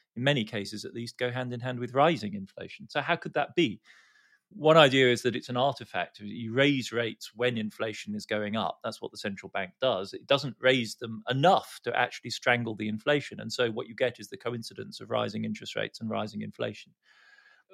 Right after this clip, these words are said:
Or it could be an effect which is really perverse, whereby raising interest rates, you restrict supply in some way, not just demand.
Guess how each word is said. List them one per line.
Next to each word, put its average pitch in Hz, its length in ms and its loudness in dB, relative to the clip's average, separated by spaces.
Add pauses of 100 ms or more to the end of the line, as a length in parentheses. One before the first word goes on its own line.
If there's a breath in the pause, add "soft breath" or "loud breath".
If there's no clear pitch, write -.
(100)
Or 180 280 12
it - 100 -2
could 175 220 2
be 147 480 4
an 135 140 0
effect - 400 2
which - 140 -10
is 123 120 -10
really 123 160 -2
perverse, 127 560 2
whereby 117 380 2
raising 117 560 0
interest 113 360 -6
rates, 113 320 -4
you 117 140 -4
restrict - 500 -6
supply 156 520 2
in 104 200 -2
some 98 240 -8
way, - 220 -8
not 117 200 -8
just - 280 -8
demand. 113 420 -2